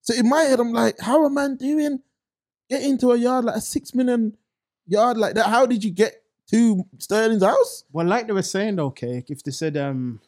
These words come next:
Speaker 2: the neighbor said what? There was loads of workmen and removal men. So maybe there was,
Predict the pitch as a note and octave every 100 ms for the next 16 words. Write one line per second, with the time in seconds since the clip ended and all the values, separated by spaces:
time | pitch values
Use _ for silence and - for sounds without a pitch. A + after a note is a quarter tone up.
0 | _ D3 D#3+ F3 D#3 - C#3 B2 A#2+ C3
1 | C3 C#3 D3 C3+ B2 C#3 C#3+ C3 C3 C3+
2 | C3 B2+ A#2+ A#2+ C3+ C3+ B2+ B2+ B2+ B2
3 | - B2+ - _ D3+ A3+ B3+ B3+ A3 G3
4 | D3+ B2+ -